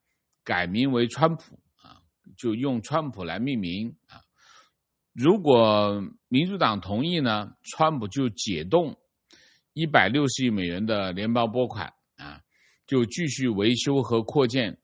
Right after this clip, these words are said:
哈德逊河铁路隧道工程。报道指出，舒默立刻回绝了川普，说自己为，无权为地标，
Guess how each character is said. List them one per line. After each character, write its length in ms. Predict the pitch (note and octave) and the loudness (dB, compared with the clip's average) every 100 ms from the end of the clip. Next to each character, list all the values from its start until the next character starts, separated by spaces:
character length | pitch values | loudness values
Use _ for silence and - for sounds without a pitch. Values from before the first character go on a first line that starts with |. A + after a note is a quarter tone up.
| _ _ - | _ _ -2
哈 180 | C3+ | 2
德 120 | C3+ C3+ | 2 0
逊 260 | - C3+ | 0 -2
河 380 | A2 G#2+ A2 A#2 | 0 2 4 2
铁 260 | A2 F#2+ F2+ | 0 -4 -2
路 240 | B2+ A#2+ | 0 -2
隧 240 | G#2+ C3+ | -2 -2
道 160 | B2 A2 | 2 0
工 180 | G#2 A#2+ | 0 -4
程。 220 | G2 D2 - _ _ _ _ - | -4 -10 -14 _ _ _ _ -4
报 140 | D3 | 0
道 140 | C#3 B2+ | 2 2
指 200 | G2 F2 | -2 -6
出， 300 | G#2+ B2+ - _ _ _ _ _ _ _ | -4 -6 -8 _ _ _ _ _ _ _
舒 340 | - - E3+ | -10 0 2
默 440 | D#3+ E3+ B2+ - - | 2 2 0 -2 -6
立 240 | F#3 E3 | -4 -2
刻 260 | A2 B2 F#2+ | -2 0 0
回 240 | - G2 | -2 -4
绝 200 | G2+ G2+ | -2 -4
了 100 | F#2+ F#2+ | -4 -4
川 280 | A2 A2 | -4 -4
普， 260 | G#2+ - - _ - | -4 -10 -18 _ -10
说 440 | - B2+ - - _ _ | 0 2 2 -6 _ _
自 280 | - G3+ E3+ | -10 -4 -2
己 260 | B2 G2+ F2 | -2 -6 -4
为， 380 | F2 A2+ C#3+ - | 0 2 0 -4
无 240 | G#2 D3 | -4 -2
权 400 | E3+ A#2 G#2 A#2 | -2 -2 0 0
为 500 | A2+ C3 A2+ G#2+ G2 F#2+ | 2 4 4 0 -4 -4
地 140 | C#3+ A#2 | -4 0
标， 360 | B2 A#2+ B2 | 2 4 2